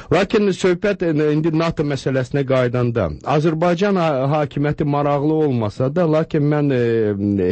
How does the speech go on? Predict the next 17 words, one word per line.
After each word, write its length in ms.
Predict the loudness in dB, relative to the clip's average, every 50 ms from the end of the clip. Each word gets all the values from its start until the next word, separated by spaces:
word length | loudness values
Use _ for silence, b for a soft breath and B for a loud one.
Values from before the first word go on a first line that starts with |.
| 2 2
hesab 380 | 0 0 0 -2 0 0 0 0
eləyirəm 420 | 2 2 2 2 2 0 -2 -2
ki, 200 | 0 0 0 -2 B B B B B B B B
e, 120 | 0 2 4 4 4 4 2 2 0 0 0 -2 -2 -2
bizim 380 | 0 0 2 2 2 2 2 2
o 120 | 2 2
mətbuatda 640 | 2 0 0 -2 -2 0 -2 -2 0 0 -2 0 2
da 60 | 2
yayılıb, 520 | 2 2 2 2 2 2 2 2 2 2
bir 100 | 0 -2
çoxları 500 | 0 0 -2 -2 0 0 0 0 2 2
hesab 400 | 2 0 0 0 0 -2 0 0
eləyirlər 500 | 2 2 2 2 2 2 2 0 0 -2
ki, 160 | -2 -2 0 0
vəziyyət 480 | 2 0 0 0 0 0 0 0 0
bu 120 | -2 -2 -2
cürdür. 400 | 0 -2 -4 -2 -4 -6 -6